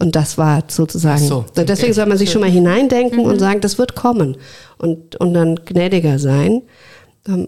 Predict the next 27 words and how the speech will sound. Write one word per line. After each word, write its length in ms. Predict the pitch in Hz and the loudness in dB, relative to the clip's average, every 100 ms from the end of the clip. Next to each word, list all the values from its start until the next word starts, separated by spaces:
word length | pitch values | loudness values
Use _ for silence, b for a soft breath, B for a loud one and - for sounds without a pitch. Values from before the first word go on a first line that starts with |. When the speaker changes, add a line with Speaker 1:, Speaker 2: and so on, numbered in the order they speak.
| - | -4
Speaker 1:
also 180 | - 156 | -2 2
bei 120 | 147 | 2
meiner 240 | 147 143 143 | 2 2 2
Mutter 260 | 170 202 | 2 0
zum 140 | - 185 | 0 0
Beispiel 160 | 175 | 0
erlebe 180 | 170 175 | -2 -4
ich, 80 | - | -2
die 100 | 160 | -4
hadert 360 | 165 175 165 156 | -2 -2 0 2
damit 200 | 151 95 | 2 0
auch 140 | - | -4
total, 380 | - 160 151 143 | -6 -6 -2 0
dass 160 | 147 - | -2 0
sie 80 | |
nicht 200 | 151 147 | 2 2
mehr 120 | 160 147 | 2 0
die 200 | 185 175 | 0 2
Leistungskraft 680 | 156 151 147 143 - 143 | 0 -2 -4 -6 -6 -6
hat. 140 | 151 135 | -2 0
Sie 100 | 147 | 0
ist 80 | 151 | 0
noch 100 | 135 | 0
eine 180 | 123 - | -2 -4
echt 240 | 139 - | -6 -6
krasse. 400 | - 143 139 - b b b _ | -8 -8 -8 -10 b b b _
Aber, 320 | 151 147 143 | -4 -2 -4